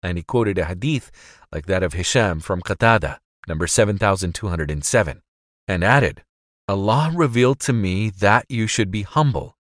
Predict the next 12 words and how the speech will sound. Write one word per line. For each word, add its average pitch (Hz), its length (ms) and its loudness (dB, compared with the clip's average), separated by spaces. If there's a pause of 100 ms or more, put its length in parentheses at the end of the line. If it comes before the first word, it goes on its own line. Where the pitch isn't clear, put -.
(100)
towards 110 380 0
one 92 160 0
another, 82 420 -4 (400)
so 143 200 4
that 147 200 4
no 147 200 4
one 170 200 0
should 143 280 0
boast 143 500 2
to 117 120 0
one 85 200 -4
another, 65 420 -8